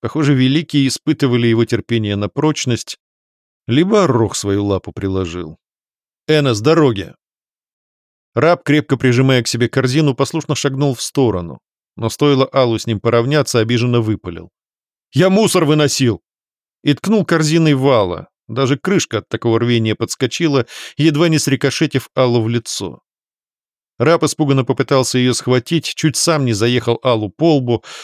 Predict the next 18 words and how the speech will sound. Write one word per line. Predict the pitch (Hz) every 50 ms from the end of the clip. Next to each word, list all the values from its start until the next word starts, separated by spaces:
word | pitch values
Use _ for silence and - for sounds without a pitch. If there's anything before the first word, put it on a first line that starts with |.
| - -
отскочил | 127 151 156 - 196 185 - - 208 190
назад, | 165 156 147 135 143 180 170 139
споткнулся | - - - 143 - - 165 180 170 143 - 156
о | 139
торчащий | 131 - 143 - - - 151 143 - - - 131
из | 127 113
земли | 113 123 135 135 127 131
корень | - - - 170 160 139 139
и | 135 123
кое-как | - - 170 156 131 - - 147 123 -
удержал | 120 110 127 117 107 113 127 113 110
корзину, | - 127 120 113 117 131 160 147 135 120
чудом | - - - 160 139 135 123 123
не | 117
рассыпав | 113 110 110 - - - 131 - 120 101
все | - - - 123
ее | 113 110 110 98
содержимое. | - - 110 98 101 110 92 92 98 95 90 82 82 - - -